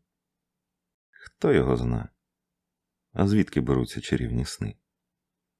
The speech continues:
Звідки беруться казкові несподіванки?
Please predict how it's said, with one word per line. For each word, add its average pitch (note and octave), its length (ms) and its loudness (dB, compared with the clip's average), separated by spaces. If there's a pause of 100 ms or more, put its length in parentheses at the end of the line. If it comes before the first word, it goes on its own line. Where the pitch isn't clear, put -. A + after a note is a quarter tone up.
(540)
Звідки D2 440 0
беруться C2+ 400 0
казкові - 440 0
несподіванки? B1 880 -4